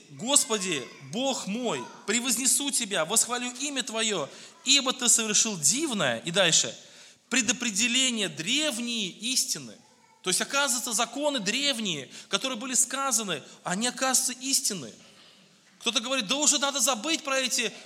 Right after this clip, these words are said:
устаревшие стандарты поведения. Эти заповеди уже никому не нужны. Это культурная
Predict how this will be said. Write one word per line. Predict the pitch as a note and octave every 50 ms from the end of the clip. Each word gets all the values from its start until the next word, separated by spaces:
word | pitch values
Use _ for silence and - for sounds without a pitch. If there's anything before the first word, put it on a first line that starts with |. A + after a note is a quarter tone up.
| - - -
устаревшие | A#3+ - - - A#3+ B3 C#4 C#4 B3+ - - - A#3+ A#3 A3 G#3+ G3 D#3+ - -
стандарты | - - - A3+ G#3+ E3+ G#3+ A#3 A#3+ A#3+ A#3 A3
поведения. | - G#3+ G3+ F#3+ D3 C3 F#3+ A3 A#3 A#3 G#3+ G3+ F#3 D#3+ C#3 B2 A2+ - - - - - _
Эти | - G#3 - C#4+
заповеди | G#3+ F#3+ A#3+ B3+ C#4 C4+ C4 B3 A#3+ A#3 F#3+ G#3+
уже | G#3 F#3+ F#3+ B3
никому | B3 G#3+ B3 A#3 A#3 B3
не | B3
нужны. | A#3+ A#3 G#3 - A#3+ C4
Это | B3+ A#3 - -
культурная | - C4 - - C#4 D4 D4 C4 C4+ C4 B3 A#3+ A3+